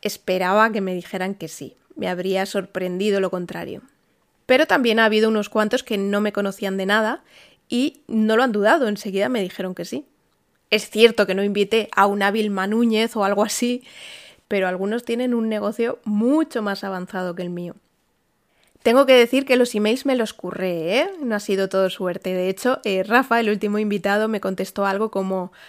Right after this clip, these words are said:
"Joder, es que con lo que me dices no te puedo decir que no, tengo que ir". <laughs>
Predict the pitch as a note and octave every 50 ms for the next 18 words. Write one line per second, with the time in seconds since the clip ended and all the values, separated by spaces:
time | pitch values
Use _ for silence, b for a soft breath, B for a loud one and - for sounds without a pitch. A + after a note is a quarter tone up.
0 | B B B - - G#3+ A3 G#3 G#3+ A#3+ A#3 A3 - - A#3+ A#3 - A3+ A3 G#3+
1 | G#3 F#3+ G3+ G3+ G3 F#3+ F#3+ G3+ G3+ A#3+ A#3 A#3+ A#3+ A#3+ A#3+ A#3 A3+ A#3+ A3+ G#3
2 | F#3+ - G3+ F#3+ - - F3 D#3+ F3 A3 F#4 G4+ _ - - G#3 G3+ G3+ G3+ G3
3 | A3+ A#3 B3 A#3 A#3 C#4+ D#4 - B B B B B B B A3+ A3+ - A3 G#3+
4 | - - _